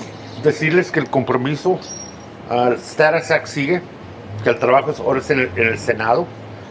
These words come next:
que esperamos que Westerman y la Comité, ah, de Recursos Naturales, bajo su liderazgo, a lo mínimo tenga una audiencia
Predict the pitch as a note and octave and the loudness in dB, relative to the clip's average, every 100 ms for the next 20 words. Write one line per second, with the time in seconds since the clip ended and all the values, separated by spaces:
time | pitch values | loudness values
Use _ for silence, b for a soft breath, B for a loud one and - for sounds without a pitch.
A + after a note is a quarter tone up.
0 | - - B2 - B2 C3 D#3 D#3+ - A#2+ | -10 0 0 4 4 6 4 0 2 4
1 | A#2 C#3 - E3 E3 E3 - - - - | 4 2 2 -2 -2 -4 -8 -16 -18 -18
2 | - - A2+ A#2 A#2+ A#2 - C3 C#3+ - | -12 0 0 2 0 0 2 6 6 4
3 | C#3 C3 B2+ A#2+ A#2 - C#3 D3+ C#3 A#2 | 4 4 6 4 2 0 -2 -2 -2 0
4 | A#2 G#2+ C#3 D3 A#2 - G2 - - - | 2 2 2 0 -2 -4 -8 -12 -18 -18
5 | - - - - C#3 C3 B2+ B2 C#3 C#3+ | -18 -18 -14 -2 2 6 8 8 4 2
6 | D3+ B B - B2 A2+ A2+ C3 D3 C#3 | -8 B B 2 2 2 0 -2 -2 -4
7 | - C3 C3+ B2+ A#2 A#2+ C3 | -2 -2 0 0 2 0 0